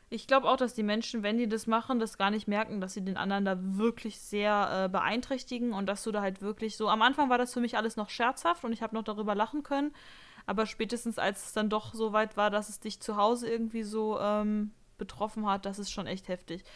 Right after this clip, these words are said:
Und darum auch an alle Leute, die hier bei Social Media so wie ich auftreten, man, das gehört halt leider Gottes irgendwie dazu, weil du stehst im öffentlichen Leben. Das kann dir aber auch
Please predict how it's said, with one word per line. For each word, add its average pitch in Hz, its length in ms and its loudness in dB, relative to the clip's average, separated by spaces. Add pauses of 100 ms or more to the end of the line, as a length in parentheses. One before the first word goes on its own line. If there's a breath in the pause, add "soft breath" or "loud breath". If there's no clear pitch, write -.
(340 loud breath)
Und 196 120 -2
darum 208 280 4
auch 208 260 4
an 214 140 4
alle 233 560 2
Leute, 226 400 0
die 214 140 -4
hier 214 240 -2
bei 202 100 -2
Social 220 320 -4
Media 226 280 0
so 208 120 -4
wie 202 80 -8
ich - 240 -6
auftreten, 180 680 -4
man, 196 560 -4
das - 420 -10
gehört 233 300 0
halt 240 160 -2
leider 214 420 2
Gottes 247 300 -2
irgendwie 233 280 -2
dazu, 220 420 -2 (640 soft breath)
weil 214 160 0
du 220 80 -2
stehst 233 320 -4
im 233 80 -2
öffentlichen 262 480 -4
Leben. 285 380 -2 (440)
Das - 200 -12
kann 262 180 2
dir 269 140 4
aber 254 240 8
auch - 260 0